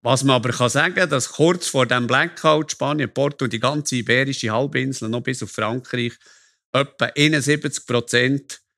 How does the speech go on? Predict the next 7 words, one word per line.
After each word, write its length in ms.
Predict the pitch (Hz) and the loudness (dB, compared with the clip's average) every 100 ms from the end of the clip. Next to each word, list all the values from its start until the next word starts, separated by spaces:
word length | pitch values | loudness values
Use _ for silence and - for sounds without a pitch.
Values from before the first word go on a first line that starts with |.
| _ _ _ 143 | _ _ _ 0
eingespiesen 600 | 165 - - 151 143 135 | 0 -2 0 0 2 0
ist 80 | |
worden 300 | 127 127 131 | 0 -2 -2
von 160 | 127 117 | -4 -2
Solar 380 | 110 107 110 123 | -2 -2 0 0
und 180 | 101 98 | -2 -2
Wind. 480 | 104 82 73 - | -4 -4 -10 -18